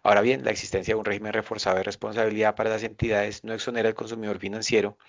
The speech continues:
del cumplimiento de sus propios deberes. Es así que el artículo sexto de la Ley trece veintiocho del dos mil nueve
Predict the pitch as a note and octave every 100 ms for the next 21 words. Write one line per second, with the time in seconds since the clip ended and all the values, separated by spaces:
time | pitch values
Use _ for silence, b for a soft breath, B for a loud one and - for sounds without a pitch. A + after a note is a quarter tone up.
0 | B B B A#2 G#2+ A2+ G#2+ G#2 G2 G#2
1 | G#2 G#2+ G#2 G2 G2 G2+ B2 C3+ A#2+ -
2 | - - G2+ - G#2 - G#2+ G#2+ G#2+ G#2
3 | G2+ F#2+ G2+ G#2+ G2+ - G#2 G#2+ G#2 G2
4 | G2 F#2 - G#2+ G#2 A2 G#2+ G2 - G2
5 | G#2+ G2 F#2+ G#2 F#2+